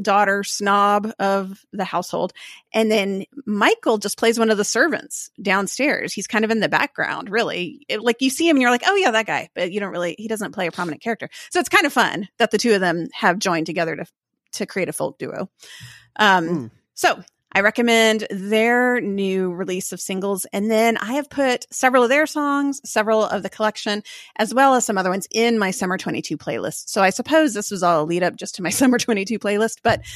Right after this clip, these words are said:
Speaker 1: um, that's just where I kinda drag and drop songs that I like. I might have talked about it already, but, um,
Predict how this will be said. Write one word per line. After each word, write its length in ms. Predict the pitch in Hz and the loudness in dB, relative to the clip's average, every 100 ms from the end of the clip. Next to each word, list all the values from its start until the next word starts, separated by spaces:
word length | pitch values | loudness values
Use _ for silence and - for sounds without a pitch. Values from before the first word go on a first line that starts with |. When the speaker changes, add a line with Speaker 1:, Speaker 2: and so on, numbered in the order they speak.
| - - - | -14 -8 2
Speaker 1:
um, 220 | 233 208 | 4 6
that's 200 | 269 427 | 2 4
just 220 | 480 - | 0 2
where 140 | 277 277 | 4 4
I 80 | |
kinda 240 | 262 254 214 | 4 0 2
drag 260 | 190 185 | 4 4
and 140 | 196 190 | 2 2
drop 240 | 180 180 | 2 2
songs 580 | - 180 185 190 - - _ - | -2 -2 -2 -4 -8 -14 _ -6
that 120 | 196 | 0
I 140 | 196 | 2
like. 220 | 185 190 208 | 4 2 0
I 60 | |
might 200 | 202 196 | -4 -4
have 80 | 185 | -4
talked 240 | 190 185 | -6 -6
about 180 | 185 185 | -2 -2
it 80 | 180 | 0
already, 340 | 180 180 185 | 0 0 0
but, 300 | 180 180 175 - | 0 2 2 0
um, 340 | 190 180 175 | -4 -2 -4